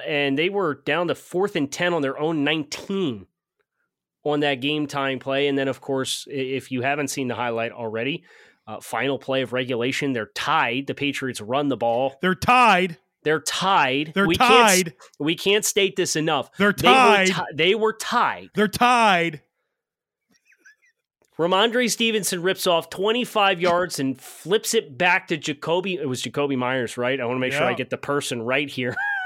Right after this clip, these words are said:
Speaker 1: This is
Speaker 2: In a
Speaker 1: an
Speaker 2: tie
Speaker 1: all-,
Speaker 2: ball game.
Speaker 1: in an all-timer, who turns around and Hail Marys twenty yards back, oh, back behind the line of scrimmage, and it's intercepted by Chandler Jones, who simply,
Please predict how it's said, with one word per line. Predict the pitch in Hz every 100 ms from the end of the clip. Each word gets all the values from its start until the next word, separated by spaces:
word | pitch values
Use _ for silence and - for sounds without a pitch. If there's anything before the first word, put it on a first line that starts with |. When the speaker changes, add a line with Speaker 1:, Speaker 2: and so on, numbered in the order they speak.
| 740 349 285
Speaker 1:
This | 277 277 - 190 - 294 302 - -
is | 226
Speaker 2:
In | 214
a | 208
Speaker 1:
an |
Speaker 2:
tie | 208 254 269 254
Speaker 1:
all-, |
Speaker 2:
ball | 254 247 240
game. | 180 156 156
Speaker 1:
in | 233
an | 254
all-timer, | 180 233 269 339 277 277 208 - - - - - -
who | 294
turns | 302 392 339 349 285
around | 285 302 311 311
and | 220
Hail | - 311 330
Marys | 285 294 311 294 233
twenty | - 277 311 311
yards | 277 277 214
back, | 180 262 277 262
oh, | 214 202 _ -
back | 254 302 -
behind | 233 214 294 277
the |
line | 247 269 254
of | 226
scrimmage, | 254 262 247 220
and | 226
it's | 202
intercepted | 233 220 185 226 233 220
by | 208
Chandler | 208 220 220 214
Jones, | - 202 196 180 - _ - _ _ _ _ _ _ -
who | 269 269
simply, | - - 294 302 311 339 320 302